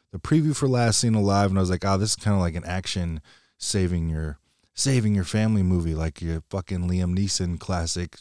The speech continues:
same old story, but you know it's gonna end, and you know you're gonna get something." So I was like, "I need something like that." So I hit play, and it, it gives you the ending right off the bat. <laughs> And I was like, "Oh, hell yeah, that's, that's what I'm talking about." And that's always a bold move, but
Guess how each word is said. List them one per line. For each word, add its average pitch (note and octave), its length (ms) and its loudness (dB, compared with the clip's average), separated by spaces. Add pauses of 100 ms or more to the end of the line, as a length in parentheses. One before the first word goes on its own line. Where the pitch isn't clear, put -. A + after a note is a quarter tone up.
(140)
same F2+ 400 -2
old F2 160 -2
story, F2 320 -4
but F2+ 200 -4
you F#2 100 0
know A2 300 6
it's G2+ 100 2
gonna G2+ 200 2
end, F2+ 380 0 (320)
and F#2+ 120 -2
you F#2+ 80 4
know G2 80 6
you're F#2 140 4
gonna F2+ 180 0
get F2+ 160 -4
something." E2 260 -8
So F2 140 -4
I - 20 0
was E2 80 -4
like, E2+ 140 -4
"I F#2+ 40 2
need G#2 200 2
something F2 180 -4
like D#2+ 180 -8
that." - 200 -8 (960)
So G2+ 160 0
I G2 80 6
hit A2+ 180 4
play, C3+ 340 4
and G#2 100 6
it, F#2+ 160 -2
it G2+ 160 -6
gives C3 200 4
you B2+ 60 6
the A2+ 180 2
ending G#2+ 480 4
right A2 240 4
off G2+ 140 0
the A#2 100 -4
bat. A#2 420 -2
<laughs> - 60 10 (460)
And E3+ 140 6
I D3+ 80 10
was A#2+ 140 8
like, A#2 200 6
"Oh, E3+ 200 8
hell D#3 240 4
yeah, F#2+ 200 0
that's, A2 280 -4 (280)
that's - 180 -2
what A2+ 80 2
I'm G2+ 60 2
talking A#2+ 360 -2
about." F2 280 -2 (280)
And A2 120 2
that's C3+ 160 6
always C3+ 180 6
a F#2+ 60 6
bold F#2 280 2
move, F2 320 2
but - 160 -6